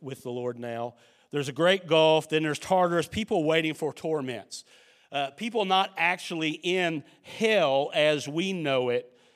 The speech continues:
today, uh, but rather awaiting a place. And seemingly,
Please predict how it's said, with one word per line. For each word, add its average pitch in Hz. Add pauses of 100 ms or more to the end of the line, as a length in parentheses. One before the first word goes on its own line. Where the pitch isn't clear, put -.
(180)
today, 117 (560)
uh, 120
but 131 (100)
rather 156
awaiting 143
a 123
place. 113
And 160
seemingly, 190